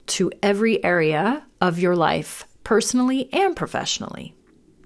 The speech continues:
And even bigger than that, this is about how you feel in your own skin. This is about your willingness to show up exactly as you are. This is about how much permission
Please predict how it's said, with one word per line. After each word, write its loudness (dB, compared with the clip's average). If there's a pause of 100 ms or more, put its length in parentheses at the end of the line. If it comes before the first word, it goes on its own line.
(680)
And 4
even 4
bigger 4
than 0
that, -2 (640)
this 2
is 0
about 2 (240)
how 0
you 2
feel 2
in 0
your 0
own -4
skin. -4 (640)
This 2
is 0
about 2
your 2
willingness 0
to -2
show 0
up 0
exactly -2
as -2
you -4
are. -2 (960)
This 0
is -2
about 2
how 2
much -4
permission 0